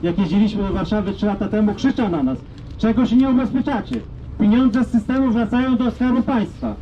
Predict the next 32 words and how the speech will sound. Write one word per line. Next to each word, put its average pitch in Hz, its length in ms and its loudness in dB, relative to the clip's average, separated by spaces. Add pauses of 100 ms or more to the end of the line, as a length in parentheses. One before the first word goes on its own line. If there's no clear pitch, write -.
(320)
Co 254 120 4
wy 262 80 6
robicie?”, 254 420 2
a 180 40 -6
później 233 260 2
chcecie 233 300 0
od 196 60 -2
rządu, 240 340 2 (420)
o-, 233 360 0
od 214 80 -2
państwa 247 360 2
jakichś 220 240 0
odszkodowań? 226 680 2 (560)
Chcieliśmy 269 420 4
się 196 120 -4
ubezpieczyć 151 500 -4
i 214 40 -4
co? - 240 -2 (760)
Pieniędzy 208 320 4
starczyło 208 340 0
na 196 140 0
dwie 208 160 -2
minuty, 254 400 4
na 233 140 2
trzy - 180 -4
minuty, 233 380 2
na 226 120 0
półtorej 196 380 -2
minuty, 233 320 2
różnie 175 260 -2
to 147 120 -8
mówią. 107 220 -6